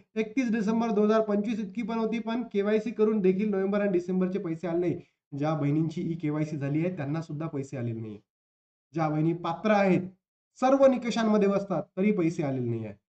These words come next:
ज्या बहिणींची तर, लाखो बहिणींची तर ईकेवायसीच नाही झाली आहे आणि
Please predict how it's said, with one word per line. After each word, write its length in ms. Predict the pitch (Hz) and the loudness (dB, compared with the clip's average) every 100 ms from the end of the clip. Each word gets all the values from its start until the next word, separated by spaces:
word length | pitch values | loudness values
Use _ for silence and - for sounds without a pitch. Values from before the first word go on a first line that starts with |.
| _ _ 131 | _ _ -2
ज्या 160 | 196 | 2
बहिणींची 460 | 196 196 190 202 196 | 4 4 4 2 0
तर, 280 | 190 220 214 | 0 0 0
लाखो 440 | 160 147 165 - 214 | -2 -2 -2 -4 0
बहिणींची 440 | 190 190 196 190 | 2 2 0 -2
तर 220 | 190 220 - - | -4 -4 -6 -4
ईकेवायसीच 920 | 185 190 202 208 - 208 208 214 208 | -4 -2 -2 -2 -2 0 2 0 -2
नाही 120 | 170 127 | -4 -4
झाली 260 | 110 110 | -4 -8
आहे 80 | 110 - _ _ _ - | -12 -18 _ _ _ -8
आणि 140 | 143 | -6